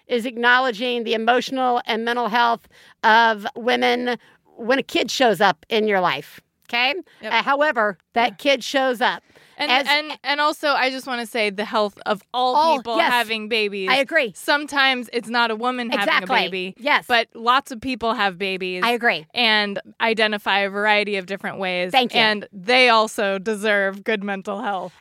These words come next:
Speaker 1: As do the partners in their lives.
Speaker 2: Yeah.
Speaker 1: I, yeah, I just, it's okay for all of us.
Speaker 2: Yeah.
Speaker 1: Whoever we are.
Speaker 2: Yeah.
Speaker 1: However children show up,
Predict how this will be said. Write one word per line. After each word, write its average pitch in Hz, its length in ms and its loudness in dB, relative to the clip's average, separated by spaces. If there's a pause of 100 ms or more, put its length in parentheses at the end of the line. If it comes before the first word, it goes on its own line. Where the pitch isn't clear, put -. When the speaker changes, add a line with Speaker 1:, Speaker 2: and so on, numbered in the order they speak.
Speaker 1:
As 339 220 4
do 320 140 -6
the 247 120 -2
partners 285 680 0
in 254 200 2
their 220 200 4
lives. 233 500 2
Speaker 2:
Yeah. 190 160 -2 (460)
Speaker 1:
I, 262 140 -2
yeah, 294 340 0
I 262 140 2
just, 277 440 -6 (1080)
it's - 240 -10 (160)
okay 311 520 2 (100)
for 214 260 -2 (140)
all 254 260 -2
of 170 200 -8
us. - 420 -18 (120)
Speaker 2:
Yeah. 220 180 -6 (680)
Speaker 1:
Whoever 247 640 -8
we 151 280 -6
are. 143 420 -8
Speaker 2:
Yeah. 180 320 -4
Speaker 1:
However 302 520 2
children 285 500 0
show 269 340 0
up, - 280 0